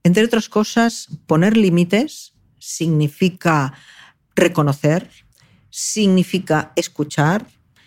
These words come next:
significa muchas más cosas que sobreproteger. Pero, mm, lo que nos permite crecer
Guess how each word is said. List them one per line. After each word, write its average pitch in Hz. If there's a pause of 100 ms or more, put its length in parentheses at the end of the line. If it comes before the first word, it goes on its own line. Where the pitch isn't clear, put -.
(160)
significa 196 (320)
muchas 285
más 151
cosas 196
que -
sobreproteger. 143 (840)
Pero, 247
mm, 170
lo 165
que 170
nos 156
permite 185
crecer 185